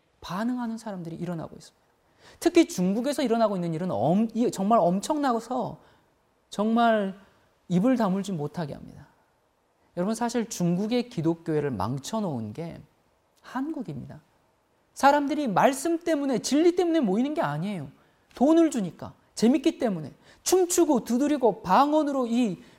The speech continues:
부르짖고 거짓 성령의 역사가 판을 치는 한국 교회들처럼 똑같이 타락의 길을 가고 있습니다.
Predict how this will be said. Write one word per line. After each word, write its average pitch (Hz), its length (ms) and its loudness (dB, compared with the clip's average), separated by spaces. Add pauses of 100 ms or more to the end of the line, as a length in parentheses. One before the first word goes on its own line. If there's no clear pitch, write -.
부르짖고 262 680 2 (720)
거짓 330 300 8
성령의 330 460 -2
역사가 285 360 -2
판을 381 380 -8
치는 320 280 -2
한국 339 560 -2
교회들처럼 262 600 -2 (340)
똑같이 349 720 2
타락의 330 500 -4
길을 240 200 -6
가고 160 180 -2
있습니다. - 340 -14